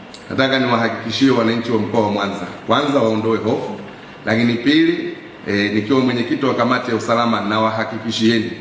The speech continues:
kwamba clip hiyo ni clip ambayo ilirekodiwa tarehe thelathini na moja Oktoba,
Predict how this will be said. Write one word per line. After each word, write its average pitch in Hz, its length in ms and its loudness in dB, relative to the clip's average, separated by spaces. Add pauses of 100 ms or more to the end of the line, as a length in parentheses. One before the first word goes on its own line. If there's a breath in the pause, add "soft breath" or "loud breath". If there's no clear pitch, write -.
(120)
kwamba 110 260 2
clip 117 360 -2
hiyo 127 260 4 (500 loud breath)
ni 110 100 4
clip 143 380 2
ambayo 123 380 2
ilirekodiwa 113 600 2
tarehe 123 360 0
thelathini 107 380 0
na 107 100 2
moja 120 300 2 (100)
Oktoba, 107 720 0